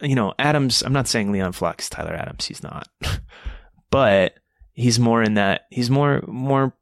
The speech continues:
similar to him stylistically than I think any other midfielder that we're talking about, uh, at the number six. So I don't know. I'd be kind of, I'd be interested,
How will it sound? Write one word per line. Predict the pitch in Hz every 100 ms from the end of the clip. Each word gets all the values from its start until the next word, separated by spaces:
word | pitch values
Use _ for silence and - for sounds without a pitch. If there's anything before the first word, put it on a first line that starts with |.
| -
similar | - 151 127 107
to | 98
him | 101 98
stylistically | - 104 95 104 95 - 127 139
than | 104
I | 98
think | - 101
any | 90 95 90
other | 90 85 90 _ -
midfielder | 92 92 - 87 78 80 82
that | - -
we're | -
talking | - 73 - -
about, | - - - - _ _ _ _ _ -
uh, | 73 67 -
at | 82 -
the | 73
number | 62 -
six. | - - - - _
So | - 78 - -
I | 127
don't | 147
know. | 71
I'd | 120
be | 147
kind | 143 127
of, | 120 - _ _ _
I'd | - 123
be | 135 123 - _ _
interested, | 117 107 107 - 69